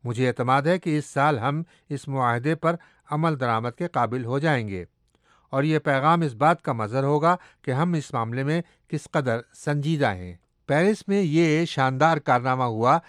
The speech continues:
کہ ایک سو پچاسی ممالک یکجا ہو گئے اور ایک سو پچھتر سے زیادہ ملکوں نے اس معاہدے پر دستخط کر دیے ہیں۔ پیرس میں ہم نے اس کہانی کے اختتام کو دوبارہ لکھنا شروع کر دیا ہے۔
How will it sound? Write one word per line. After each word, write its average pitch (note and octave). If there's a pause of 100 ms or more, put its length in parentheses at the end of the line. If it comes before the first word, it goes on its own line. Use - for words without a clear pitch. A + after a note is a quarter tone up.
(220)
کہ D3
ایک E3+
سو D3+
پچاسی C3+
ممالک B2+ (340)
یکجا C3
ہو A2
گئے C#3 (260)
اور C#3
ایک E3
سو D3
پچھتر C3+
سے D3+
زیادہ B2
ملکوں A2
نے D#3+ (300)
اس D3
معاہدے C3+
پر B2+ (280)
دستخط C3
کر A#2+
دیے B2+
ہیں۔ F#2 (580)
پیرس E3
میں G3+
ہم D#3
نے D#3+ (240)
اس C#3
کہانی D3+
کے D#3+
اختتام C#3+
کو E3+ (280)
دوبارہ C#3+
لکھنا C3
شروع C3
کر C3
دیا C3
ہے۔ F2+